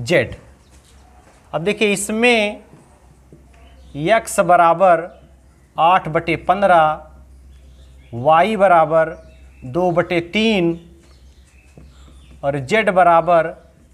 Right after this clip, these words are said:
चार बटा दस रखने पर, अब देखिए अब बाएं पक्ष में हम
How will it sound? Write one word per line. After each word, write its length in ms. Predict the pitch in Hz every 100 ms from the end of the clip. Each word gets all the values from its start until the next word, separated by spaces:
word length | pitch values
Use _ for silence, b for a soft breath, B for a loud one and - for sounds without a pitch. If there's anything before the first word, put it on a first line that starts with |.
| -
चार 280 | 180 170 175
बटा 280 | 165 180 156
दस 580 | 156 196 170 - - - _ _ - - - - - -
रखने 500 | 131 160 - 180 208 190
पर, 200 | 196 120 87 - _ - - - - _ - - _ - - - - - - - - b b -
अब 60 | 143
देखिए 400 | 185 202 220 196 196 b b -
अब 60 |
बाएं 360 | 143 190 208 247
पक्ष 300 | 247 233 -
में 140 | 226 233
हम 360 | 208 190 123